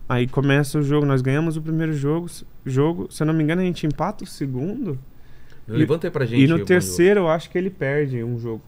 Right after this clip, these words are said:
Speaker 1: E aí depois que ele perde, ele é mandado embora. Como, ficou uma situação insustentável por parte do torcedor. Porque a gente ganhava e às
Speaker 2: É.
Speaker 1: vezes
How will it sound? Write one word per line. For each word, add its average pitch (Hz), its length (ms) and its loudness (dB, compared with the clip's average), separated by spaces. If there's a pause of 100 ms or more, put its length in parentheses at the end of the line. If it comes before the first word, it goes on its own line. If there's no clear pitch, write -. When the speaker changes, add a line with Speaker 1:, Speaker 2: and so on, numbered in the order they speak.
(220)
Speaker 1:
E 139 80 0
aí 139 80 4
depois 147 340 -4
que - 100 -6
ele 165 160 0
perde, 156 600 0 (240)
ele 160 140 2
é 160 40 2
mandado 170 300 0
embora. 175 380 0
Como, 127 280 -4 (460)
ficou - 220 0
uma 139 80 4
situação 147 360 -4
insustentável 151 720 -4
por 135 140 -6
parte 123 240 0
do - 20 -10
torcedor. 123 380 -4
Porque - 160 -2
a - 40 6
gente 165 160 2
ganhava 202 600 2
e 202 80 2
às 196 80 2
Speaker 2:
É. 190 100 4
Speaker 1:
vezes 190 220 -4